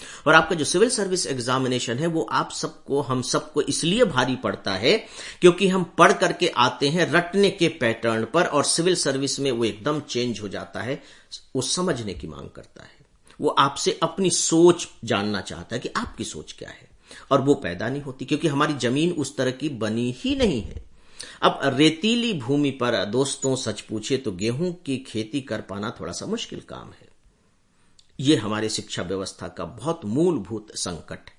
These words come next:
है। तो मित्रों, मैंने कुछ points आपको दिए हैं, आप इन पर विचार करें। और जो important बात है वो ये है कि ये एक बहुत महत्वपूर्ण topic आपके civil service two thousand एटीन के main examination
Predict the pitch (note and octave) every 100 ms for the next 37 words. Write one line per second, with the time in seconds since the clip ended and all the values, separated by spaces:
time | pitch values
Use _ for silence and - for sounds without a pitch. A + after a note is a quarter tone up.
0 | - G#2+ - - - - - - E3 F#3+
1 | A#3 F3 B2+ - - - A2 A2 - -
2 | G2 - - G2 C3 G3 E3+ G#3+ - -
3 | - - G2+ - A2 G#2 G2 G2 D3 D3+
4 | D#3 D3+ E3+ G3 - _ - A2 G#2 G#2+
5 | A2 B2 B2+ F3 E3 E3 D3 D#3 D#3 D#3
6 | D3 D3+ D3 D#3 D#3+ D#3 B2 B2+ - A#2+
7 | - G#2 B2+ C#3 - A2 A2 - G#2+ A2+
8 | G2+ - G#2+ A#2 D3 D3 - G#3+ - -
9 | C#3+ D3+ A#2+ A2+ A#2+ - D3+ D3 A#2+ A#2
10 | A#2 - A2+ A2 B2+ A#2 - A2 G#2 A#2+
11 | B2 G2 F#2+ G#2 G2 G#2 F#2+ -